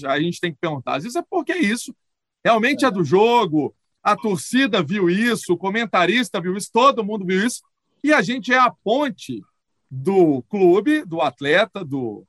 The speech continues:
ou do diretor com a torcida, né? Esse é o nosso papel, a gente faz essa ponte, a gente tem que levar a mensagem. Como é que tá sendo <laughs> isso pra você, entender um pouquinho dessa filosofia do trabalho da comunicação?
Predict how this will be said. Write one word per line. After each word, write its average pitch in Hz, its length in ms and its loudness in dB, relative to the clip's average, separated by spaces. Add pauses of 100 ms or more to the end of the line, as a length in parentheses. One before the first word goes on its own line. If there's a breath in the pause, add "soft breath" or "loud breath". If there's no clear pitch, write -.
(460)
ou 131 300 -2
do 147 120 -2
diretor 175 580 0
com 285 320 4
a 160 160 0
torcida, 123 680 -6
né? 156 200 -2
Esse 262 280 2
é 247 40 2
o 214 40 -2
nosso 175 260 -2
papel, 131 440 -4
a 107 60 -10
gente 147 280 -14
faz 262 240 0
essa 196 220 -4
ponte, 127 380 -10
a 107 40 -12
gente 147 240 -14
tem 190 100 -8
que 185 80 -12
levar 190 440 2 (340)
a 165 100 0
mensagem. 185 640 0 (560)
Como 269 160 0
é 320 80 4
que - 80 -20
tá 262 160 0
sendo 214 300 0
<laughs> - 680 -4
isso 208 280 -6
pra 196 120 0
você, 185 420 2
entender 190 520 0
um 208 100 -2
pouquinho 180 340 -2
dessa 180 260 0
filosofia 165 560 0
do 147 100 -2
trabalho 151 380 2
da 156 100 -4
comunicação? 139 760 -6